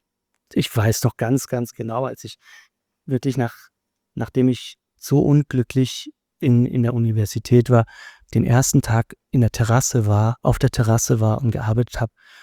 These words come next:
auf einmal hatte ich wieder Spaß. Und das hat richtig, richtig, ähm, so ein Gefühl f-, hervorgebracht, wo ich gedacht hab, okay, äh, vielleicht ist das doch das, was ich machen möchte.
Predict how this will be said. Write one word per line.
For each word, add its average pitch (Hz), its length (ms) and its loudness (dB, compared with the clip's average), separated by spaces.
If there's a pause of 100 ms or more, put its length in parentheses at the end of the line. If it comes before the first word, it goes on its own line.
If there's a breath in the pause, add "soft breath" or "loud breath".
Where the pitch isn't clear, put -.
(120 soft breath)
auf - 140 -10
einmal 113 160 -6
hatte 107 100 -8
ich - 100 -12
wieder 117 140 0
Spaß. 139 640 -4 (140)
Und 123 100 -4
das 113 160 -4
hat 113 100 -6 (200)
richtig, 135 420 -2
richtig, 120 300 -4 (400 loud breath)
ähm, 117 640 4
so - 240 2
ein 120 80 4
Gefühl 151 440 4
f-, - 360 -8 (680)
hervorgebracht, 120 840 2 (220)
wo 123 80 0
ich 101 100 -4
gedacht 110 220 -4
hab, 113 100 -8
okay, 117 300 0 (480)
äh, - 260 -8
vielleicht - 340 -4 (680)
ist - 340 -2
das - 200 0
doch - 260 0 (440 loud breath)
das, 135 200 4
was 123 120 4
ich 113 120 -4
machen 117 280 2
möchte. 107 360 0